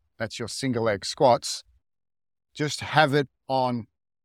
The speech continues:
whilst you're doing those exercises. There's a really great paper on the contralateral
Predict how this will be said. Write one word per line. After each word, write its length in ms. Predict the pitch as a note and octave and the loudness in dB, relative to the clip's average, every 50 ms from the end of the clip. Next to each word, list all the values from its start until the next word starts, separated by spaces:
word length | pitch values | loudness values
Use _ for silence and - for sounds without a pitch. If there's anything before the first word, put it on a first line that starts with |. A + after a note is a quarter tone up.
| _ _ _ _ | _ _ _ _
whilst 400 | A2+ A#2 B2 C3 C3 A#2 - - | -4 0 2 2 2 0 -2 -4
you're 140 | B2+ B2 A#2 | -6 -6 -6
doing 480 | G#2+ G#2 B2 A#2+ A#2+ A#2 A#2 A2+ - D#3+ | -6 -6 -6 -6 -4 -6 -8 -10 -12 -14
those 460 | A#2+ A2+ G#2+ A2+ A2 A2+ G#2+ G2+ - - | -12 -6 -4 -2 -2 -2 -2 -4 -6 -2
exercises. 1040 | - C3 A#2+ - - - C#3 - - C3 B2 A#2+ A#2 A2+ G#2 - A#2 B2+ A#2 - - _ _ _ _ - | -2 -2 -2 -2 -4 -8 -8 -6 -2 0 2 2 0 0 -4 -8 -12 -14 -14 -14 -20 _ _ _ _ -6
There's 220 | C#3 C#3 C3 A2 | -2 -2 -2 0
a 80 | B2+ A#2+ | 0 0
really 200 | C#3 D3 C#3 A2+ | 0 0 0 0
great 320 | A#2 C3 B2 C3 - - | 2 2 2 2 0 -2
paper 420 | - C3+ C3 B2+ - - B2+ A#2+ - _ _ _ _ _ | 0 0 0 0 2 0 -2 -2 -2 _ _ _ _ _
on 200 | - A#2+ B2 A#2+ | -6 -6 -6 -6
the 80 | A2+ G#2 _ - | -8 -12 _ -4
contralateral 880 | - D#3+ D#3 C3+ - - C3 B2+ C3 C#3 - - - C3+ B2 B2+ A#2+ | -2 0 0 0 0 0 2 2 2 2 0 -2 -4 -2 -2 -2 -4